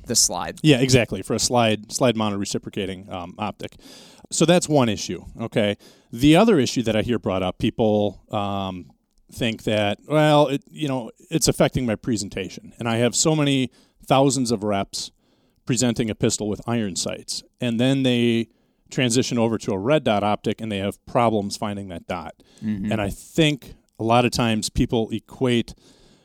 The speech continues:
Speaker 2: uh, or, or, or they diagnose problems with their presentations as, uh, the fact that their optic is sitting a little bit higher than what they're used to on the iron sights. And, and I don't
Speaker 1: Mm-hmm.
Speaker 2: believe that's true. I think what's happening is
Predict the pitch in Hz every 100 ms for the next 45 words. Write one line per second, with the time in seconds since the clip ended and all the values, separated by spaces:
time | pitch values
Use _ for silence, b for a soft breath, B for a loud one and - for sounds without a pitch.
0 | b 113 98 95 90 90 - - 123 113
1 | 101 110 107 104 101 - b b - 127
2 | 127 120 120 110 - 131 117 123 113 110
3 | 107 - 120 107 - 120 117 127 127 -
4 | - - - 127 107 104 101 95 - -
5 | - 107 98 92 92 - 107 - - 110
6 | 101 98 107 104 - 117 101 90 92 90
7 | 90 98 90 82 76 - 104 95 92 95
8 | 90 90 - 90 92 95 90 92 - -
9 | - 107 101 - 127 127 131 131 135 110
10 | 92 - - 120 87 - b b b -
11 | 117 180 127 - 143 143 120 107 104 98
12 | 107 104 95 98